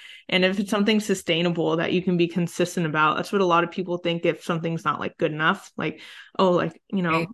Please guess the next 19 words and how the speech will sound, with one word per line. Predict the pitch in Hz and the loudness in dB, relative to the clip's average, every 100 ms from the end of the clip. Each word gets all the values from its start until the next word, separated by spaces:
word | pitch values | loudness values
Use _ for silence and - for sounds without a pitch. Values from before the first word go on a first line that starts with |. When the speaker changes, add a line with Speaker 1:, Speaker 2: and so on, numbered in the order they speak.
| - _ _ | -14 _ _
Speaker 1:
I'm | 185 | 0
not | 190 185 | 2 4
doing | 190 180 | 2 4
anything | 180 180 180 175 175 - - _ | 0 0 -2 -2 -6 -12 -20 _
crazy | - 185 185 185 | 2 6 8 6
or | 175 | 6
hardcore." | 170 175 175 - 185 180 170 | 4 2 0 -2 2 4 4
And | 160 - _ _ _ 233 - _ - | 0 -8 _ _ _ -20 -20 _ -14
you're | 110 185 | -4 2
not | 214 220 | 4 2
supposed | - 214 214 | 0 2 2
to | 208 | 0
start | 175 202 214 170 | 0 2 4 2
at | - | -2
crazy | 190 180 175 165 | 2 2 4 0
or | 165 | 0
hardcore. | 165 160 156 175 160 160 | 0 0 -4 -4 -2 -4
It's | 160 | -2
not, | 185 - | -2 -4